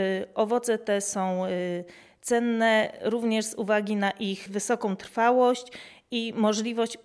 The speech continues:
przewożenia ich nawet na mocno oddalone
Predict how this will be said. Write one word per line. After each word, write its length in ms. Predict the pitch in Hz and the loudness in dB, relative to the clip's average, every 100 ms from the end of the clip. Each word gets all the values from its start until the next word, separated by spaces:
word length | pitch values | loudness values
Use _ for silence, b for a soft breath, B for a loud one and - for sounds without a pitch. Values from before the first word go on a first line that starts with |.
| _ | _
przewożenia 680 | - 247 226 214 226 226 220 | 0 2 2 2 2 2 0
ich 280 | 214 208 226 | -2 -4 -2
nawet 360 | 214 208 208 | 0 0 -4
na 520 | 196 185 185 185 180 180 185 | 0 2 2 2 -2 -4 -2
mocno 380 | 208 - 202 | -4 -2 -4
oddalone 640 | - 180 190 185 190 180 | -4 -2 0 0 0 -2